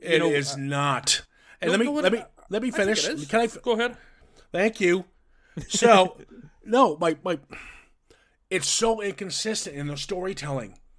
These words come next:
Speaker 1: Okay, so let me ask you this. Um, you meet, uh, okay, he's having flashbacks during the wrestling match. <laughs> Stupid. And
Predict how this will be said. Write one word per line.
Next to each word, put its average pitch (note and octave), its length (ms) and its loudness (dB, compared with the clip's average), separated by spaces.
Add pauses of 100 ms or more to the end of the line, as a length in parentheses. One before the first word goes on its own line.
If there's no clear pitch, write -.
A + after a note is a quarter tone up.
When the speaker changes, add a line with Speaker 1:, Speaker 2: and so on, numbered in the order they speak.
(220)
Speaker 1:
Okay, C#3+ 280 -4
so D#3+ 420 -4
let F#3+ 160 -4
me G#3+ 80 -2
ask F3+ 260 -4
you E3+ 60 -16
this. D3 320 -6 (880)
Um, C#3+ 500 -2
you E3 140 -6
meet, F#3+ 360 -8 (120)
uh, C3 480 -6
okay, C#3 180 -4
he's B2+ 280 -6
having C3+ 180 -6
flashbacks B2+ 680 -10 (220)
during A#2 180 -14
the A2 60 -12
wrestling G#2 400 -10
match. G#2+ 340 -14
<laughs> - 40 -20
Stupid. - 800 -16 (640)
And E3 400 -4